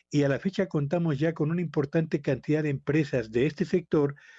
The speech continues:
todas ellas de clase mundial, altamente competitivas y, por supuesto, con una clara orientación exportadora. Si además recordamos que México es el principal proveedor de autopartes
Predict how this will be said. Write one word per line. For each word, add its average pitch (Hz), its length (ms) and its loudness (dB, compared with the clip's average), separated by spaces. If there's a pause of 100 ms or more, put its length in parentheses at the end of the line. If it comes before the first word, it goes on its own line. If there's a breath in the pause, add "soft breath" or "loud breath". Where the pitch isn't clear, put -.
(220 loud breath)
todas - 720 -4
ellas 165 280 4
de 131 100 0
clase 147 320 0
mundial, 160 560 0 (300 loud breath)
altamente 165 720 0
competitivas 147 880 0 (180)
y, 170 80 -2
por 131 220 -2
supuesto, 165 640 0 (260 loud breath)
con 143 160 2
una 160 160 2
clara 143 520 -2
orientación 120 600 -4
exportadora. 143 800 0 (480 loud breath)
Si - 200 2
además 160 340 2
recordamos 175 580 2
que 143 140 0
México 165 320 0
es 170 80 0
el 175 100 0
principal 160 600 0
proveedor 139 720 0
de 127 160 -2
autopartes 135 880 -2